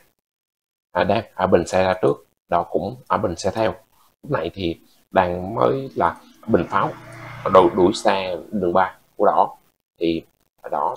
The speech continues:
chơi là xe ba bình bốn. Lúc này thì đang, à, thúc thúc lên, à, phế con tốt của đường bảy. Đỏ, à, bình ba tấn một. À, đang tiếp tục chơi là mã bảy tấn tám, đang dùng mã truy đuổi xe.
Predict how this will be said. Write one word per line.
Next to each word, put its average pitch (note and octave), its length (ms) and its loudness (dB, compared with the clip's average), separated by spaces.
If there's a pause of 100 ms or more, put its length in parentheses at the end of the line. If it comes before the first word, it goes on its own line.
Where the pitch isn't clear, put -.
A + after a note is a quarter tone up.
chơi G2 160 2
là F2+ 120 -12
xe F#2+ 160 -4
ba F2+ 180 2
bình D#2 160 -6
bốn. G#2 240 2 (880)
Lúc F2+ 140 -4
này G2 140 -2 (160)
thì F2+ 180 -4
đang, F#2+ 320 -2 (280)
à, F2 260 -4
thúc - 140 -6
thúc C#3+ 120 0
lên, G#2 140 4 (300)
à, - 120 -14
phế C#3+ 180 2
con - 80 -8
tốt C3+ 160 4
của G#2+ 100 4
đường F#2 120 0
bảy. E2+ 260 -2 (560)
Đỏ, F2 480 4
à, - 180 -8
bình A2 160 -4
ba F#2 200 0
tấn C#3 120 0
một. F#2 140 2 (1120)
À, - 80 -4
đang G#2 300 0
tiếp D3 140 0
tục - 180 -4
chơi F#2 220 2
là F2 300 -2 (220)
mã F#2 100 0
bảy F2+ 240 0
tấn D3 120 -2
tám, C#3 240 2 (240)
đang F#2 180 -6
dùng E2+ 180 -2
mã - 240 -6
truy F#2+ 120 2
đuổi F2 140 -2
xe. - 280 -4